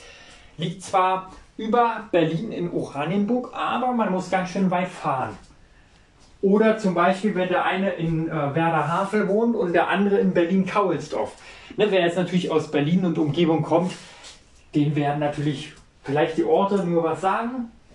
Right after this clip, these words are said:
Aber welche, die nicht aus Berlin kommen, ähm, werden den, den Orten nichts sagen, aber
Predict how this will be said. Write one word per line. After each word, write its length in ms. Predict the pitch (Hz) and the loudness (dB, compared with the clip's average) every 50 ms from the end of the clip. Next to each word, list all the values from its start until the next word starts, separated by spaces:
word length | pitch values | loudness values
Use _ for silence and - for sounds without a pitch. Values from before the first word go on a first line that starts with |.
| - _ _ - - - - _ _ _ _ - | -20 _ _ -20 -20 -20 -20 _ _ _ _ -2
Aber 520 | 165 170 175 175 180 180 180 180 175 - - - - - - - - - - - | 2 2 2 4 2 2 2 2 0 -4 -10 -18 -20 -20 -20 -20 -20 -20 -20 -4
welche, 340 | - 165 170 196 185 196 170 | 2 4 4 4 4 2 0
die 120 | 165 147 | 0 0
nicht 200 | 160 196 208 220 | 0 0 4 4
aus 240 | 208 202 190 - - | 4 4 2 0 0
Berlin 360 | - 165 151 151 180 190 196 | 0 2 2 4 4 4 4
kommen, 360 | 190 - 180 190 190 196 185 - - - - - - _ _ _ _ _ | 4 2 2 2 2 2 0 0 -4 -12 -18 -20 -20 _ _ _ _ _
ähm, 420 | - 160 156 156 156 165 160 160 - - - - - - - _ | 0 0 0 0 0 -2 -4 -8 -10 -16 -20 -20 -20 -20 -10 _
werden 160 | - 165 165 165 | 0 0 0 2
den, 300 | 156 151 151 156 156 - | 0 0 0 -2 0 0
den 240 | 151 147 147 147 | 2 2 2 2
Orten 340 | 156 156 180 190 190 180 151 | 2 2 2 2 2 2 0
nichts 400 | 147 175 185 - - - - - | 0 0 0 -4 -6 -14 -10 -4
sagen, 380 | - 180 180 185 185 180 180 175 | 0 2 2 2 2 0 -2 -2
aber 480 | - - 147 147 170 165 170 170 - | -2 -2 0 2 2 2 2 0 -2